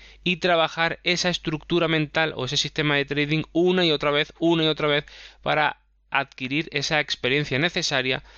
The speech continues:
para que nos permita identificar los peligros, las oportunidades, los aliados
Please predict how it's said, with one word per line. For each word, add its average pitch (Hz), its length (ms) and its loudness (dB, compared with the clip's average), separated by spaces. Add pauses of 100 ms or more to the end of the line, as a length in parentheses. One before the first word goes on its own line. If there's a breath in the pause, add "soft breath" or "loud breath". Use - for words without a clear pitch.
(160 loud breath)
para 160 220 2
que 151 160 0
nos 143 220 2
permita 151 460 0
identificar 143 460 0
los 135 180 -2
peligros, 127 560 0
las 151 220 0
oportunidades, 127 960 -2 (160 loud breath)
los 160 160 0
aliados 135 560 0